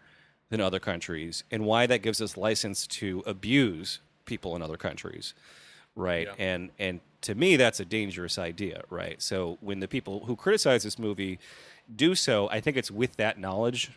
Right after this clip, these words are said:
Speaker 1: right, of, of what
Speaker 2: Sure.
Speaker 1: American exceptionalism really is, right? And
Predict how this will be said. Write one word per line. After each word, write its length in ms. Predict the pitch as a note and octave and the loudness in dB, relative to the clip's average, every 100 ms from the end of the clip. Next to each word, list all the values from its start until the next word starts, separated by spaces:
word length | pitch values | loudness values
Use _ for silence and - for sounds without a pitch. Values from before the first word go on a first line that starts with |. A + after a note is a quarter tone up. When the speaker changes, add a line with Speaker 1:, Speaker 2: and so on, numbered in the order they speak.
| _ | _
Speaker 1:
right, 300 | C#3+ B2+ B2 | 0 2 2
of, 280 | G#2+ F#2 F#2+ | 0 -2 0
of 160 | G#2 F#2 | -6 -2
what 180 | F#2 G#2+ | 2 2
Speaker 2:
Sure. 80 | |
Speaker 1:
American 320 | G#2 G2+ F#2+ F2 | 2 0 -2 -8
exceptionalism 640 | - F#2 G#2+ F#2+ F#2 E2+ | -4 -4 -4 -4 -6 -8
really 280 | F2+ E2+ D#2+ | -8 -8 -6
is, 300 | F2 B2 - - - - - - - | -4 -4 -6 -12 -18 -18 -20 -20 -2
right? 280 | B2+ B2+ - | 4 4 4
And 320 | A#2+ G2 F2+ | -2 -2 -4